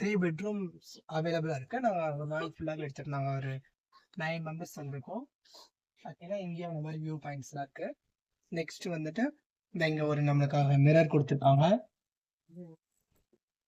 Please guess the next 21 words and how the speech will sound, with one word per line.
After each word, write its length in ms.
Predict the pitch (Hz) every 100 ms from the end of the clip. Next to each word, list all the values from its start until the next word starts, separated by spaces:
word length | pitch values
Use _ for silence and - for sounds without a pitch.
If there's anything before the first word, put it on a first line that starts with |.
| _ _ _ _
பக்கத்துல 420 | 214 - 233 202 175
நிக்கிறது 600 | 147 165 175 165 151 143
போட் 240 | 151 147
தான் 120 | 147
நிக்குது 360 | 139 - 135 135
பாருங்க. 460 | 135 139 139 185 _ _ _ _ _ _ _ _ _ _ _ _ _ _ _ _ _ -
சரிங்களா? 320 | 147 139 139 131 127 - _ _ _ _ -
நெக்ஸ்ட் 260 | 180 - 190
பாத்தீங்கன்னா, 400 | 175 170 175 254 277 _ _ _ _
ஆ, 80 | 156 147 143 143 120 110 _ _ _ _ _ _ _
இங்க 240 | 190 190
ஒரு 240 | 175 165 160 156 147 143
அட்டாச்டு 680 | 147 - 170 - 151 143 135
டாய்லெட் 340 | 131 143 147 147
கொடுத்திருக்காங்க. 420 | 135 - - 202
இங்க 140 | 233 147
ஒரு 120 | 147
மிரர் 280 | 147 160 156
கொடுத்திருக்காங்க 440 | 147 151 143 131 131
நம்மளுக்காக. 540 | 139 139 135 - 214 302 _ _ _ _ _ _ _ _
சரிங்களா? 300 | 180 170